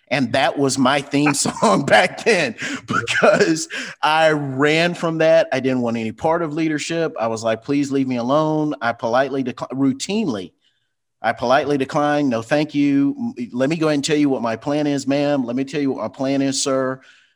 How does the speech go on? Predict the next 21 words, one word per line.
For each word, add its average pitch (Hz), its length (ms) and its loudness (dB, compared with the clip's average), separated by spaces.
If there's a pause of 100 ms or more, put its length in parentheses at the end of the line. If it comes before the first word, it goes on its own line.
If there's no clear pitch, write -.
(100)
I'm 120 140 -2
gonna 120 160 0
teach 139 320 -2
for 123 140 -8
twenty, 143 260 -2
twenty-five 123 580 -2
years. 147 440 0 (320)
State 127 340 -2
of 123 60 -2
Texas 131 400 -2
says 123 240 -4
I 120 100 0
can 117 100 -6
get 113 120 -2
a 113 40 -2
pension 151 360 -4
after 139 280 0
that. 131 340 2
And 113 220 -6
then 113 100 -2
I'm, 113 260 -2